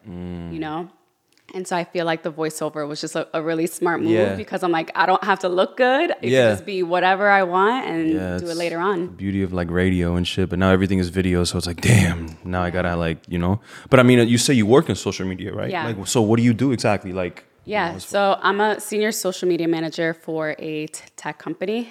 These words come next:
Speaker 2: and basically we make software. It's like an internal Facebook system for your employees.
Speaker 1: Mm.
Speaker 2: And essentially the thought process behind it is many companies will pay an influencer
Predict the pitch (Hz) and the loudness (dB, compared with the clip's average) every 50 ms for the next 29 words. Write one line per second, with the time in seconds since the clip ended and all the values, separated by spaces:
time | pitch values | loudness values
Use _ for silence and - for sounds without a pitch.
0 | - - - 165 165 160 165 165 165 165 165 - 185 175 - 180 170 170 170 170 | -12 -10 -8 -8 -6 -6 -6 -4 -4 -6 -6 -6 -8 -8 -6 -4 -2 -2 -2 -2
1 | 165 214 226 247 240 - - - 214 208 208 208 - - 208 196 196 202 202 196 | -2 -2 -4 -4 -4 -6 -4 -2 0 0 0 -2 -6 -6 -4 -2 0 0 0 -2
2 | 190 - 220 214 208 202 190 - - _ - 170 165 - - 180 170 175 170 170 | -2 -2 -4 -4 -4 -4 -6 -6 -8 _ -8 -8 -8 -8 -8 -6 -6 -4 -4 -6
3 | 170 - _ - 170 160 160 - - 170 160 - - 165 160 - - 175 170 165 | -8 -10 _ -12 -12 -10 -10 -10 -12 -12 -12 -10 -10 -10 -10 -8 -6 -6 -6 -6
4 | - 165 160 160 156 151 147 - - 156 151 151 160 180 240 277 - - - - | -6 -8 -6 -6 -6 -6 -6 -8 -6 -6 -4 -4 -2 -4 -4 -4 -4 -8 -8 -10
5 | _ - - - 87 - 90 87 85 - 170 165 165 - 170 165 185 - 175 170 | _ -20 -20 -18 -14 -14 -14 -14 -12 -12 -12 -12 -8 -6 -4 -4 -4 -2 -2 -2
6 | 170 165 - 165 151 - - 170 160 160 - 156 147 - 156 156 160 160 151 151 | -4 -2 -2 -4 -4 -4 -6 -10 -12 -12 -12 -14 -12 -12 -12 -10 -8 -8 -6 -6
7 | 147 151 151 - - - 156 151 151 151 147 - - - 156 165 170 170 175 175 | -6 -6 -8 -8 -10 -10 -8 -8 -8 -8 -8 -10 -12 -8 -4 -4 -2 0 0 -2
8 | 170 - 175 160 165 175 165 165 160 160 151 - - 156 - - - 170 160 151 | -2 -4 -6 -6 -6 -6 -6 -4 -4 -4 -6 -6 -8 -10 -10 -10 -8 -6 -6 -4
9 | 151 - 139 147 160 - 151 147 135 147 147 - - 117 - 151 | -4 -4 -6 -6 -6 -6 -8 -8 -6 -6 -6 -8 -8 -8 -10 -10